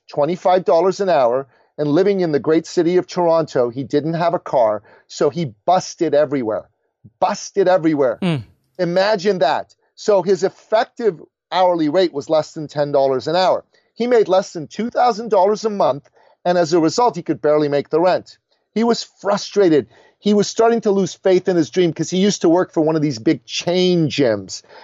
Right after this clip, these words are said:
Speaker 1: And that going, the idea of going back to that made him nauseous,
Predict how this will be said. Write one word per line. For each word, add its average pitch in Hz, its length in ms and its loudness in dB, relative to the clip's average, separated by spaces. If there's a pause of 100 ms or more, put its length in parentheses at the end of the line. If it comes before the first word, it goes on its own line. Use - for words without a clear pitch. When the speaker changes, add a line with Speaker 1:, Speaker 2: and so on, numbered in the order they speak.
(140)
Speaker 1:
And 160 200 0
that 208 300 0 (300)
going, 220 400 0
the 185 140 0
idea 190 300 0
of 185 80 -8
going 196 260 -2
back 196 280 -2
to 175 120 -4
that 147 240 0 (180)
made 170 220 0
him 147 160 0 (280)
nauseous, 147 840 -4